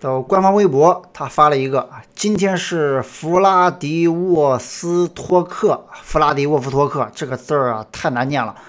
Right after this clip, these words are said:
哎，建成一百六十周年纪念日。说的这么复杂干嘛？直接就是海参崴不就可以了吗？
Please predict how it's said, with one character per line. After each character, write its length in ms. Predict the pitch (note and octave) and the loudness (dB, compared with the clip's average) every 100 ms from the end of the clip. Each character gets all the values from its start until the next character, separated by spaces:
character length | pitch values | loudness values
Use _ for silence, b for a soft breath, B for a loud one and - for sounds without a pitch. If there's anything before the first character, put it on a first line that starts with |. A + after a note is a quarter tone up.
| B B | B B
哎， 280 | B2 A#2 - | -8 -8 -2
建 260 | A3 D#3 | 2 2
成 220 | B2 D3 | 0 -4
一 100 | F#3 | -2
百 180 | F3+ A2+ | 0 0
六 180 | D3 F3 | 0 0
十 100 | C#3 | 0
周 140 | E3 | -2
年 180 | D3 C#3+ | -2 -4
纪 140 | C#3 D#3+ | -4 -2
念 280 | D#3 E3+ | 0 -2
日。 140 | D3+ A2 b b b b b b _ _ _ | -6 -14 b b b b b b _ _ _
说 300 | _ - B3+ | _ -8 -2
的 40 | C4 | -2
这 80 | C4 | 0
么 80 | G#3 | 0
复 200 | - C3+ | -2 -6
杂 200 | B2+ G3 | -2 0
干 180 | - D3 | 2 0
嘛？ 160 | B2+ | -2
直 240 | B2 - G#3 | -4 0 2
接 80 | |
就 80 | B3 | 2
是 100 | A#3+ | 2
海 240 | D#3 D#3 C3+ | 0 -2 -2
参 200 | A3+ A#3 | 2 4
崴 180 | C#3 | 4
不 60 | B2+ | 4
就 120 | F3+ | 4
可 160 | - D#3 | 4 2
以 120 | D#3+ | 2
了 80 | C3+ | 2
吗？ 300 | C3 B2+ | 2 0